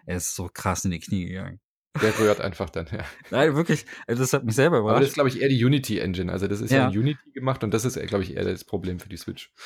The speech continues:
Speaker 1: Ja, und, ähm, wir erinnern uns, Rhyme.
Speaker 2: Mhm.
Speaker 1: Aha. Also das muss ja, man denkt ja oft, dass die Spiele auf der Switch super laufen. Und tun sie auch. Also ich meine,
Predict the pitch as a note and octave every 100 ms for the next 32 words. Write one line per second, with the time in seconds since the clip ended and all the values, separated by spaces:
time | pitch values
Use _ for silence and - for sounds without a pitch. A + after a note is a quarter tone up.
0 | - - B2 A2+ - _ B2+ A2 G2+ -
1 | - G#2 F#2+ F#2 G#2 A#2+ G#2+ F2+ F#2 G#2+
2 | C#3 - - _ - F#2+ F#2 E2+ F2 G#2
3 | F3+ - _ _ _ _ B2 A#2 A#2 B2+
4 | C3 - C#3 D#3+ F3 F3+ G3+ - _ _
5 | - A#2+ A#2 - - A#2 C#3+ E3 B2+ -
6 | - A#2 A2 B2 A#2 A#2+ F#3+ C3 - A#2+
7 | - A#2 G#2+ G2 G#2+ G#2+ A2+ A2 A#2 A#2
8 | F2+ F#2+ D#3+ F#3+ _ - A2+ - F4 E4
9 | A#2 F#2 G#2 G#2+ A2+ G#2+ B2 A2+ G#2+